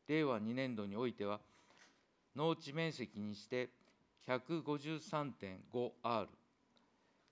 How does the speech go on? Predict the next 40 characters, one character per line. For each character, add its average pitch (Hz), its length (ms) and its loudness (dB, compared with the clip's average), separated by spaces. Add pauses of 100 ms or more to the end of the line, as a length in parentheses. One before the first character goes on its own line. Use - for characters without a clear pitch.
(120)
金 156 180 0
額 151 260 0
に 147 120 -2
し - 100 -10
て 147 280 4
約 135 400 0
百 131 260 -4
八 151 320 -4
十 147 140 -2
二 143 160 -4
万 139 240 0
円 139 160 -4
の 156 120 0
被 143 200 -6
害 131 180 4
が 104 140 2
あ 104 40 2
っ 104 40 -4 (100)
た 98 100 -2
と 104 120 -10
こ - 100 -6
ろ 104 140 -2
で 95 100 -2
あ 117 80 2
り、 101 100 -8 (880)
作 139 380 0
物 160 160 0 (280)
別 143 240 -2
で 143 120 2
は 92 180 0 (320)
食 139 380 -2
害 151 240 4
に 151 100 -2
よ 143 140 0
る 143 180 -2 (240)
被 135 140 -4
害 131 200 4
で、 107 200 0 (520)
ス - 220 -4
イ-、 160 180 0